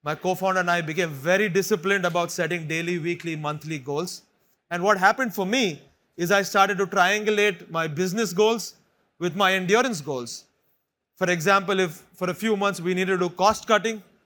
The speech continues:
I took it upon myself to lose some weight and reduce body fat. When I finished my first Ironman, in the same month,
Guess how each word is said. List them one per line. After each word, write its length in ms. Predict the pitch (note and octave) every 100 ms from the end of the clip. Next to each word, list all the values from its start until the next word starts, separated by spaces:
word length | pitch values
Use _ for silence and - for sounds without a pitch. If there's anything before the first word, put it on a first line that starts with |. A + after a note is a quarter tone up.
| -
I 80 | F3
took 200 | G3+ G3
it 80 |
upon 280 | F#3+ F#3+ G3
myself 320 | F#3+ F3+ G#3
to 60 | F#3
lose 220 | F#3+ A#3+
some 180 | A3 F#3
weight 260 | A#3 G3+ -
and 220 | F3 E3
reduce 260 | E3+ G3
body 320 | D3 F3+ G#3+ F3+
fat. 280 | D#3 A#2+ - _ _ _ _ _ _
When 160 | D#3+ F#3+
I 100 | F#3+
finished 340 | - G#3+ G#3+
my 120 | G#3
first 280 | F#3+ G3+ G3
Ironman, 640 | F#3+ G3 G3+ G3 G3 G3+ -
in 80 | F3
the 80 | F3+
same 360 | F3+ A#3 A#3 G#3
month, 300 | G#3+ G#3